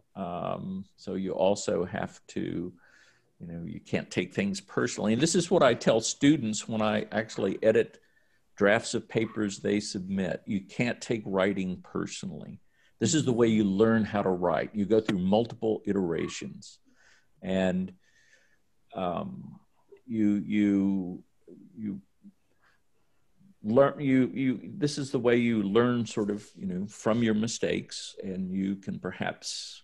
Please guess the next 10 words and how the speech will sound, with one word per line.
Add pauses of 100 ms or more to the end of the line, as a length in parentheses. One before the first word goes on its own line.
(120)
uh, (100)
agree
with,
with, (180)
you
know, (140)
some (180)
suggestions
that
might